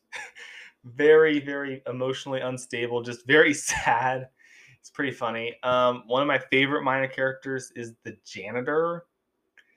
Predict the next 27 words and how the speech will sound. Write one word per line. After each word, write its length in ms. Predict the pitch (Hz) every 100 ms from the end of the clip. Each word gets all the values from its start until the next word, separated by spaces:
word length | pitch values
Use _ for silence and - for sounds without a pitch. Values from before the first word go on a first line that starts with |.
| _ _ -
Um, 580 | 123 117 117 113 113 113 _ _ _ _ _
now, 120 | 175
the 80 | 185
janitor 360 | 180 247 294 233
is 60 |
played 220 | - 196
by 120 | 160 147
Neil 260 | 147 135
Flynn. 500 | 123 - 120 87 78 80 _ _ -
Um, 680 | 175 180 180 175 170 170 _ _ _ _ _ _ _ _
Neil 320 | 180 254 240
Flynn 240 | - 196
has 100 | 175
been 140 | 151 147
in 140 | 131
a 40 | 107
few 220 | - 117
other 160 | 110 113
things. 260 | 120 120
You 60 | 131
might 220 | 147 147
know 160 | 139 131
Neil 260 | 127 123
Flynn 400 | 117 - 110 110
as 640 | 110 107 101 101 101 104 _ _ _
Mike 240 | 123 107
Heck 320 | - - -